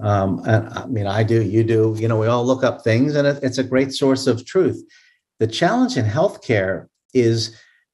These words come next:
it's a source of great, good information and a source of really unreliable and bad information. And sometimes it's really hard to tell the difference.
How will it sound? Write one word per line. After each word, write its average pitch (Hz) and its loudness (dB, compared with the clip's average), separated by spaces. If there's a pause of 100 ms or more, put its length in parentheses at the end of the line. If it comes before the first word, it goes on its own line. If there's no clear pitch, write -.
it's 120 0
a 113 -2
source 151 0
of 107 -2
great, 135 0 (600)
good 165 2
information 143 0
and 120 -2
a 113 0
source 131 0
of 104 -2
really 127 0
unreliable 117 2
and 101 -2
bad 131 2
information. 101 -6 (400)
And 110 0
sometimes 170 2
it's - -4
really 135 4
hard 127 4
to 110 0
tell 120 0
the 98 0
difference. 107 -2